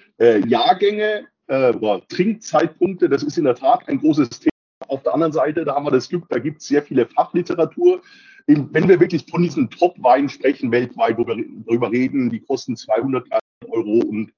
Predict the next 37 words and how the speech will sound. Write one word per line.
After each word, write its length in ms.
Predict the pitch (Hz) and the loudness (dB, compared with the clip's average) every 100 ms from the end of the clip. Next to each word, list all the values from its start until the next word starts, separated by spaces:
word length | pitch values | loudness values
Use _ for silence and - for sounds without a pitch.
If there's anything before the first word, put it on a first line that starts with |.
| _ - | _ -2
oder 160 | 123 | 0
deutlich 440 | 120 127 120 120 - | 4 4 2 -2 -2
mehr, 320 | 131 156 151 _ _ _ | 0 0 0 _ _ _
da 100 | 135 | -2
gibt's 280 | 123 180 - | 0 -2 -2
genügend 360 | 170 170 160 | 0 0 0
Leute 280 | 135 143 165 | 2 2 2
auf 160 | 139 156 | -2 -4
der 160 | 135 | -4
Welt, 240 | 131 156 151 | 0 -2 -4
die 100 | 147 | -10
die 140 | 151 | -10
verkosten, 800 | 156 123 - 175 - - 165 147 | -6 -6 -2 -2 -2 -8 -6 -6
die 140 | - 143 | -8 -8
sich 240 | 156 139 | -8 -8
das 240 | 143 131 - | -6 -6 -2
auch 220 | 117 113 _ _ | -2 -2 _ _
durchaus 300 | - 147 151 | -6 -2 0
der 80 | - | -2
Fachverkostung 760 | - - - 143 - 156 - | -4 -4 -4 -6 -4 -6 -4
machen 260 | 139 151 - | -6 -6 -4
können 240 | 143 151 - _ _ | -2 -4 -6 _ _
und 140 | 139 143 | 0 2
die 100 | 147 | 2
das 300 | 143 131 - | 2 2 0
dann 160 | 131 | 0
bewerten 440 | 117 101 151 180 143 | 2 2 2 0 -2
können, 200 | 147 151 | -2 -2
die 60 | |
Jahrgänge, 340 | 127 120 143 135 | -2 0 -2 -2
und 80 | |
sagen, 200 | 117 127 127 | -2 -4 -4
„Pass 180 | 120 | -10
mal 80 | - | -6
auf, 180 | - 147 | -4 -2
der 140 | 117 | -4
zweitausender, 840 | 117 - 117 113 123 135 143 135 135 | -6 -4 -4 0 -2 -2 -2 0 0